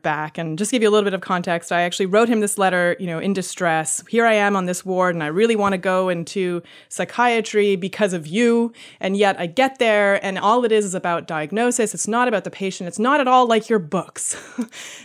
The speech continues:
And, and, uh, I said, "I don't know what to do with my life anymore because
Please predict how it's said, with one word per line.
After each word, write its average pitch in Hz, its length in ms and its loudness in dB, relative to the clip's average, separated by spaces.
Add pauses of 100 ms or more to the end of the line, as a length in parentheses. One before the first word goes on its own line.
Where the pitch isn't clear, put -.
(100)
And, 226 520 2
and, 220 420 0 (140)
uh, 214 240 0
I 214 80 0
said, 247 320 0
"I 226 60 2
don't 269 120 2
know 240 80 0
what 226 140 0
to 233 80 -6
do 262 180 0
with 294 140 -2
my 214 140 0
life 185 260 -2
anymore 170 440 -4
because 175 600 -4